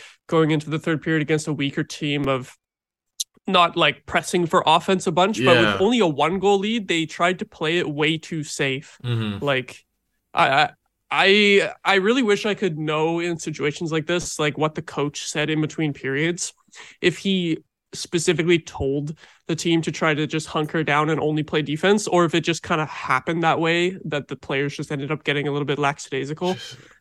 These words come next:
Speaker 1: Uh, 'cause we can never really know, and it's not great either way, but thank God we have some skill on this team that we can still just win despite doing that.
Speaker 2: Real, you know,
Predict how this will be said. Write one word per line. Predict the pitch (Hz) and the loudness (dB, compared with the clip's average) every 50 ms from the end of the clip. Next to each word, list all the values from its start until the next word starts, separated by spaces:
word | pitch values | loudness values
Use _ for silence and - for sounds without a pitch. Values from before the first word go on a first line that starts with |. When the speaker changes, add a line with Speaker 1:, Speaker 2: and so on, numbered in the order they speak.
| _ _ 139 | _ _ 0
Speaker 1:
Uh, | 151 147 143 143 143 - - - - | 2 2 2 2 0 -4 -8 -4 2
'cause | - 226 185 190 | 2 4 6 6
we | 233 | 4
can | - - 240 220 | 4 4 4 4
never | 220 214 208 233 | 4 4 4 4
really | 220 220 208 208 185 | 4 4 4 4 4
know, | 160 151 160 170 165 156 147 143 143 135 - - - | 2 2 2 2 2 2 2 0 -2 -4 -8 -6 -4
and | - 165 156 165 | -2 0 0 0
it's | 165 156 - - | -2 -2 -2 0
not | 196 185 185 165 165 | 2 2 2 2 0
great | 151 175 170 165 147 135 - | 0 0 0 0 -2 -2 -2
either | - 156 156 151 160 147 | 0 0 0 0 -2 -4
way, | 135 147 147 139 131 135 | -2 0 0 0 0 -2
but | 127 139 143 135 - _ _ _ _ _ _ _ _ _ _ _ | 0 0 -2 -2 -2 _ _ _ _ _ _ _ _ _ _ _
thank | - 269 285 - | 2 4 4 6
God | 196 196 196 180 | 4 4 6 6
we | 202 190 | 4 4
have | 190 185 160 | 4 2 2
some | - 190 170 | 0 -4 -4
skill | - - - - 190 180 170 | -6 -6 -2 0 0 2 2
on | 165 156 147 | 2 0 -2
this | 143 147 - | -4 -6 -8
team | - - 147 143 143 139 | -8 -8 -6 -4 -2 -2
that | 151 143 - - | -2 -2 -2 -4
we | - 160 156 | -4 -6 -4
can | - 151 | -4 -8
still | 139 - - 170 160 | -8 -6 -4 -4 -4
just | - 156 151 - | -4 -6 -6 -6
win | 160 147 151 151 139 139 139 - _ _ _ _ _ _ - | -2 0 0 0 0 -2 -4 -8 _ _ _ _ _ _ -10
despite | - - - - 170 160 - | -10 -4 -2 0 0 0 -2
doing | - 143 135 135 131 131 | -4 -4 -2 -2 -2 -4
that. | 131 131 135 - - _ _ - - - - _ _ _ _ _ - | -4 -4 -6 -6 -8 _ _ -20 -20 -20 -20 _ _ _ _ _ 0
Speaker 2:
Real, | 123 131 160 190 220 220 180 147 - - - - _ _ - | 4 6 8 8 10 8 8 6 4 0 -4 -12 _ _ -6
you | - 135 | -2 0
know, | 127 117 110 110 107 110 - - - - | 0 2 2 2 2 0 -2 -4 -8 -16